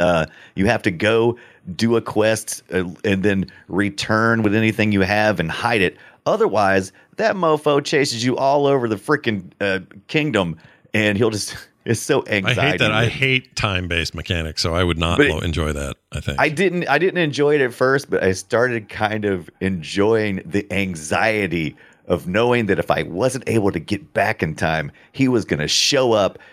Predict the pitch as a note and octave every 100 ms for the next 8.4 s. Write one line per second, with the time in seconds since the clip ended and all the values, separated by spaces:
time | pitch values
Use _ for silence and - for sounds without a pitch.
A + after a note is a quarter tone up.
0 | - - F2 - A2 G#2 G#2+ G#2 F#2+ -
1 | B2+ A#2 C3 - F#2+ F2+ E2 F2 D#2 -
2 | - - G#3+ G3+ C#3 G2+ G2 G#2 C3 E3+
3 | A2+ A2 F#2+ G2 A2 A2+ G2 D#2+ E2+ E2+
4 | E2 D#2 - - - - G#2+ G#2+ G2 G#2+
5 | G2 E2 - - - - A2 B2 C#3+ F3+
6 | D3 D3 - - A#2 - B2 A#2+ A2+ A2
7 | C3 - - F#3 G#3 F#3 B2+ A#2+ G#2 G2
8 | G2+ F#2 E2+